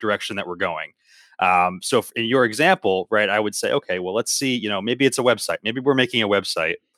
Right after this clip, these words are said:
where somebody can log in. We, you know, we're all using websites all the time now. Maybe it's, it's about going to that and clicking through the page and, you know, seeing a little video clip from the film and then having a reaction to that, a response to that,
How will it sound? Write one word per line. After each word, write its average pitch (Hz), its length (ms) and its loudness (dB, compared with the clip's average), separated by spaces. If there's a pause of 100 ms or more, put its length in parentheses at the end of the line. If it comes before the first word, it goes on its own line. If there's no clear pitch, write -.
(300)
where 101 160 0
somebody 110 380 2
can 110 200 -4
log 110 200 0
in. 101 80 -2
We, 101 180 -4
you 107 60 -6
know, 98 100 -4
we're 101 160 2
all 120 180 6
using 117 300 2
websites 107 420 0
all 107 80 2
the 101 60 2
time 107 260 0
now. 95 160 -2
Maybe 104 280 0
it's, - 240 -4
it's 107 100 -14
about 95 180 -4
going 117 200 -2
to 107 60 0
that 110 340 2 (440)
and 101 540 0 (140)
clicking 123 280 -4
through 131 200 -8
the 113 80 -6
page 98 600 -2
and, 92 440 -8
you 110 80 -8
know, 90 300 -6 (260)
seeing 147 360 0
a 110 60 0
little 131 220 4
video 135 320 6
clip 117 300 0
from 110 160 -8
the 101 80 -6
film 117 600 2
and 117 120 -2
then 110 180 2
having 113 260 -2
a 104 60 -2
reaction 120 420 0
to 98 60 -6
that, 104 160 2
a 101 40 0
response 123 440 -2
to - 80 -8
that, 98 320 2